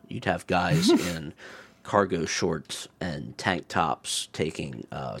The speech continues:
Speaker 1: twenty-five bullets to the chest before they died, uh, as a routine thing. Um, but the, the grenade situation just
Speaker 2: Charleston
Speaker 1: didn't
Speaker 2: Rally
Speaker 1: help.
Speaker 2: just got a lot scarier.
Speaker 1: <laughs>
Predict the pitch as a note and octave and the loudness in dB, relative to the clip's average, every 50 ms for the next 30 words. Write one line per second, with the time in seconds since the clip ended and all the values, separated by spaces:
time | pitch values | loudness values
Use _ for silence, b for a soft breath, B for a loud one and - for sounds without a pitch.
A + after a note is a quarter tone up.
0 | - - - G#2 F2+ E2 - - F2 D2+ D2+ - - E2 D2 C2 - - - - | -10 -4 -2 0 0 0 0 0 0 0 0 -4 -8 -8 -6 -6 -6 -6 -8 -10
1 | - - - - - D#2 D2+ - - - - - - B B B B B B B | -10 -8 -6 -2 -2 0 0 0 -2 -2 -4 -6 -10 B B B B B B B
2 | B B B - B2 A#2 - E2+ E2+ D#2 C#2+ D2 - C2 C2+ C2 A#1+ A#1 - - | B B B -10 -10 -6 -4 -4 -2 -2 -4 -4 -4 -4 -4 -2 -4 -6 -8 -10
3 | - - - - - - - - - - F2 F2+ F2 F2+ F2 F2 F2 E2 - - | -14 -20 -20 -20 -14 -10 -8 -8 -4 -2 -2 0 0 2 0 0 -2 -2 -2 -2
4 | F2 E2 D2+ C#2 - F2+ E2 D2+ C#2 C2+ C#2+ - - - _ _ - - D2 D#2+ | -2 -2 -2 -2 -4 -4 -4 -4 -6 -8 -10 -12 -16 -20 _ _ -12 -8 -6 -4
5 | E2 D#2+ D#2 C#2+ A1 A#1 - - - - - - - - B B B B B B | -4 -4 -6 -6 -8 -12 -14 -16 -20 -20 -20 -14 -12 -12 B B B B B B
6 | B B _ C#3 A#2 G#2 G2 F2+ - - - G2 G#2 G2 G2+ G2+ G2 G2 F#2 F#2+ | B B _ 6 8 8 8 8 4 0 -6 -6 2 6 6 8 8 6 4 6
7 | F#2+ G2 F#2+ G2 G2+ G2+ G2+ G2 F#2+ F#2 E2 - - - - - - D#2+ - F#2+ | 4 4 6 6 6 6 8 6 6 4 2 -2 -14 -10 -8 -8 -6 -4 -2 -2
8 | E2 D2 C2 - - - - - C2 - - C3+ C#3 D3+ C#3+ - - A#2 A2+ G#2+ | 0 0 -2 -4 -6 -10 -8 -6 -4 4 6 6 6 6 4 4 4 6 6 6
9 | G#2+ G#2+ G#2 G2 - - B2+ A2 G#2+ G#2 G#2 G#2 F#2+ - - - - G2 G2 G2+ | 6 4 4 2 0 2 4 4 4 6 6 4 4 4 2 -2 0 0 2 2
10 | F2 D2+ - A2+ - - G2+ A2+ | 2 2 2 0 4 4 4 4